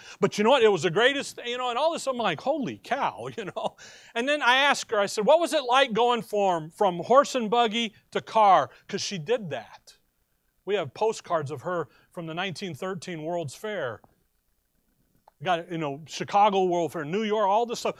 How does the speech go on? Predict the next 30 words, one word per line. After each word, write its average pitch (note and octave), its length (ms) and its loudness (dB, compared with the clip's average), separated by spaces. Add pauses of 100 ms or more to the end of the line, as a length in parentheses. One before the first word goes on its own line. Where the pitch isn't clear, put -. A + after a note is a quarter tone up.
(140)
All B3 240 6
over A#3+ 240 8
the G#3+ 80 8
world A3+ 400 8
she G3+ 180 -4
traveled. D#3+ 480 2
You E3 60 -8
know G3 80 -6
how A3+ 160 2
she A#3 160 -8
did G#3+ 200 0
it? C#4+ 200 4 (220)
Paid A3+ 180 0
her A3 80 4
ticket, A3 400 -2
got G3+ 160 8
on G#3+ 100 2
the G#3+ 80 2
boat, F#3+ 400 6
and G3+ 160 -4
went G#3 160 0
across G3+ 380 2
the G#3+ 80 -6
pond. B3+ 280 -6 (220)
No B3 220 0
T G#3+ 280 -2
S F3 220 -2
A, F3+ 180 2
no, C4+ 200 -4
no. A3+ 80 -2